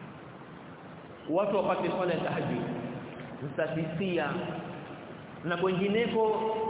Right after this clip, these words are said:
na daku pia, na watu huenda na alhamdulillah, lakini makosa yanayofanyika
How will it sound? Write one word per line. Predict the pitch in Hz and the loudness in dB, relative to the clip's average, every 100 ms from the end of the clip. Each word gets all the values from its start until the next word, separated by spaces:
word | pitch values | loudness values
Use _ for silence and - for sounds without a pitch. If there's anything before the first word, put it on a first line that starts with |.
| 220 - | 0 0
na | 170 190 | 2 4
daku | 208 208 - | 4 4 4
pia, | 175 160 151 165 - - - - - - - - - - - - - - - - - | 2 2 0 0 -2 -4 -6 -8 -10 -10 -12 -12 -12 -14 -14 -14 -14 -14 -14 -14 -2
na | 180 | 2
watu | 220 277 269 | 4 4 4
huenda | 240 262 233 - 175 | 6 6 6 4 4
na | |
alhamdulillah, | 180 180 247 233 226 226 185 - - - - - - - - - - - - - - - - | 2 2 2 2 4 4 2 0 -2 -2 -4 -6 -8 -8 -10 -10 -12 -12 -14 -14 -14 -14 -4
lakini | 151 160 196 180 | -2 0 2 2
makosa | 170 160 170 214 196 | 2 2 4 4 4
yanayofanyika | 165 151 - 147 175 196 180 | 4 2 2 2 2 0 0